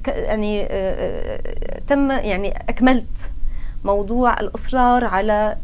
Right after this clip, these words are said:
آه، وجود منتدى جمال الأتاسي كواحة، كواحة أخيرة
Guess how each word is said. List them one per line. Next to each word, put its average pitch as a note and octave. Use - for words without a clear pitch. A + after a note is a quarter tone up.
آه، -
وجود G#3+
منتدى G#3
جمال G3+
الأتاسي G3+
كواحة، G#3
كواحة G3+
أخيرة A#3+